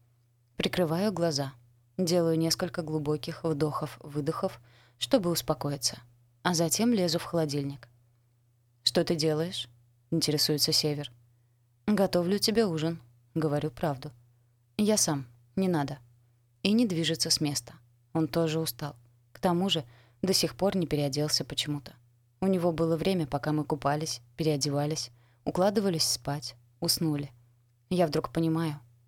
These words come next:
у него настоящий стресс, и мне хотелось, чтобы было так. А сейчас жалко. Он такой поникший сидит. Не играет, не пытается манипулировать, притворяясь бедным и несчастным. «Ты переоденься, Ген»,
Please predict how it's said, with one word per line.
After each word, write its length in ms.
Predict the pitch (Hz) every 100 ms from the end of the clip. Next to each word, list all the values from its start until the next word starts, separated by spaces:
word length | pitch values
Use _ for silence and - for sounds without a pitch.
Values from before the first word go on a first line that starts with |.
| -
у 80 | 165
него 200 | 160 160
настоящий 600 | 165 - 151 151 - 175
стресс, 440 | - 156 143 - - _ _ _
и 60 | 190
мне 160 | 190
хотелось, 580 | 170 180 - 196 160 - -
чтобы 300 | - 147 147
было 240 | 147 143
так. 300 | - 143 - - _ _ _
А 100 | -
сейчас 560 | 160 185 175 220 233 - -
жалко. 500 | 156 151 143 143 - - _ _ _ -
Он 140 | 175
такой 260 | 156 - 160
поникший 520 | 160 156 160 - 156
сидит. 420 | - 147 143 - _ _ _ _ -
Не 180 | 214 208
играет, 480 | 165 165 170 - - _
не 120 | 170
пытается 460 | 156 160 165 180 180
манипулировать, 760 | 160 151 143 143 156 151 147 -
притворяясь 560 | 147 - 147 156 165
бедным 360 | 139 147 147 147
и 40 |
несчастным. 600 | 147 - 151 143 - 151 - _ _ _ _ _ _ _ _ -
«Ты 100 | 202
переоденься, 640 | 208 208 208 226 220 -
Ген», 280 | 135 143 139